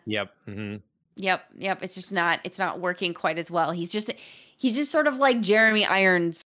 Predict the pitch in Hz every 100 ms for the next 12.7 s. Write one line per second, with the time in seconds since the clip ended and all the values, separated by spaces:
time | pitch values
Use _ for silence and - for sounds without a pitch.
0 | - 202 180 175 127 175 170 175 160 156
1 | 185 - 180 175 170 156 - 120 107 98
2 | 82 - 180 214 185 - - _ _ _
3 | _ _ - 160 160 170 - 92 87 -
4 | 50 - - _ _ _ - 92 85 _
5 | _ _ _ _ _ _ _ - - -
6 | _ _ 117 107 101 104 120 127 107 120
7 | 120 123 117 113 104 _ 135 120 104 117
8 | 107 120 113 110 113 110 110 113 - 110
9 | 107 101 98 104 85 107 101 101 90 98
10 | 92 - - 107 101 - 104 - - 107
11 | 101 - _ 104 101 110 107 110 104 -
12 | - _ _ _ - 120